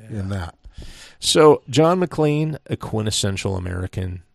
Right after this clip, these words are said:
Speaker 1: character. Uh, I don't think
Speaker 2: Yeah,
Speaker 1: you
Speaker 2: I
Speaker 1: could
Speaker 2: think it's part of what I, it's part of what I love about this country.
Speaker 1: He would not fit if you ha-, this was, this would not be an adaptation from, say, a Japanese thriller. This is a purely American film.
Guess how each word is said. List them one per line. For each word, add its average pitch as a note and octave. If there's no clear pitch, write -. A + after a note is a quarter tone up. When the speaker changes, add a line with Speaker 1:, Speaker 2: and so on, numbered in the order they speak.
Speaker 1:
character. F2
Uh, G2
I G#2
don't G2+
think -
Speaker 2:
Yeah, C#4
Speaker 1:
you C4+
Speaker 2:
I F#3+
Speaker 1:
could -
Speaker 2:
think A3
it's -
part G3
of F3
what E3+
I, E3
it's D#3
part G3
of F#3+
what F3
I D#3
love A#2+
about A#2+
this A2
country. F2+
Speaker 1:
He -
would B2+
not C3+
fit G#2+
if -
you G2
ha-, -
this C#3+
was, D3+
this -
would A#2+
not A2+
be G#2
an G2+
adaptation F#2
from, F#2+
say, F#2
a G2
Japanese F2+
thriller. F2
This F#2
is F#2+
a F2+
purely F2+
American F2
film. F2